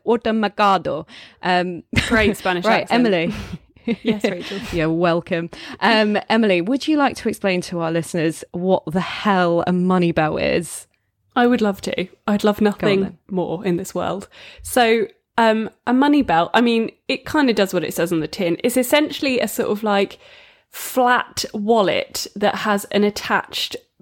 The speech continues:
Speaker 2: belt that clips around your waist. And the idea is that you wear it, like, around your waist, but underneath all of your clothes.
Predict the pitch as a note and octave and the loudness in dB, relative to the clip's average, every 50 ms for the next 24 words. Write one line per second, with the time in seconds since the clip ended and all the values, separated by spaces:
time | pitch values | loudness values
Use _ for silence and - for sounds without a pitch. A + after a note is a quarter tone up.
0 | _ _ _ G#3 F#3 - - - - - - - - - F3 - - - - - | _ _ _ 2 2 2 -2 -6 -10 -14 -16 -18 -8 -6 -6 -6 -6 -12 -6 -6
1 | F3 - - - - - - G#3 G#3 G3 G3 G3 - G3 F#3 F3+ F3+ - - - | -6 -6 -6 -10 -6 -4 -2 0 0 0 0 -2 -2 -4 -6 -6 -6 -6 -6 -8
2 | - - - - - - - - - - - - - - G#3+ A3+ A#3+ C4 C4+ C#4 | -8 -8 -10 -12 -12 -16 -20 -20 -20 -20 -20 -14 -2 0 2 4 4 4 4 2
3 | C4+ B3+ B3+ B3 A3 G#3 G3+ - - - G3+ G#3 G#3+ G3 A3 A#3 A#3 A#3 A#3 A3+ | 2 2 2 4 4 2 0 0 -4 -4 -2 -4 -2 0 2 2 4 4 4 2
4 | G3 F#3+ F3 E3+ - - - G3 F#3+ F#3 - - - F#3+ G3+ G#3+ G#3 G#3 G#3+ A3 | 2 0 -2 -2 -4 -4 -4 -4 -4 -4 -4 -4 -4 0 2 2 4 4 4 2
5 | G3+ G#3 F#3+ G3 F3+ F3+ F3+ F3+ F3+ - - - - - - G#3 - - A3 A3 | 2 0 -2 0 0 -2 -2 -2 -4 -8 -12 -14 -12 -2 -2 -2 0 2 2 2
6 | G#3+ G3 G#3+ G3+ G#3 G#3 G3+ - - G3+ G3 F#3+ F#3 G3+ F#3+ F#3 - - A3 G3 | 2 2 2 2 2 2 2 2 0 0 0 0 0 -2 -2 -2 -2 -2 0 0
7 | F3+ - - - - - - - - | 0 0 -4 -6 -6 -8 -10 -12 -14